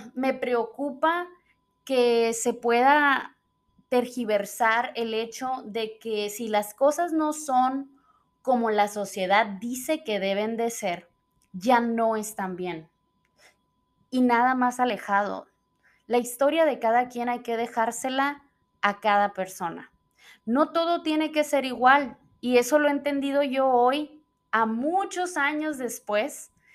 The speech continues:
porque yo pensaba que la vida era casarte, bueno,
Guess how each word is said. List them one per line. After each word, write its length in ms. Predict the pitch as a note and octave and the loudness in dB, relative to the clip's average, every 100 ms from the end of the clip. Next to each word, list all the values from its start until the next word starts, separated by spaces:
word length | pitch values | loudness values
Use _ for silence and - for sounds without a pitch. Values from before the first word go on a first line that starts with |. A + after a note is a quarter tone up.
| _ _ - | _ _ -2
porque 320 | C4+ C4+ C4+ | -2 -2 -2
yo 180 | C#4 C#4+ | -2 -2
pensaba 680 | E4+ F4 E4 D4+ D4 D4+ D4 | -4 0 2 4 4 2 -2
que 560 | B3 A3+ G#3 G3 G3+ _ _ | -6 -4 -4 -6 -10 _ _
la 220 | A3 A#3 | 2 2
vida 440 | A#3 A#3+ B3+ C#4+ C4+ | 4 2 2 2 0
era 560 | A#3 A#3+ B3 C4 C4+ C4+ _ _ _ _ _ _ _ _ _ _ _ _ _ - | -2 -2 0 0 0 -4 _ _ _ _ _ _ _ _ _ _ _ _ _ -4
casarte, 1120 | G#3 F#3 C4 C4 D4 D4 C#4+ C#4+ C#4+ C#4+ - _ _ _ _ - - | -2 0 4 6 4 2 2 4 4 2 -4 _ _ _ _ -20 -12
bueno, 440 | A3 B3 G#3 F3+ | 2 4 4 0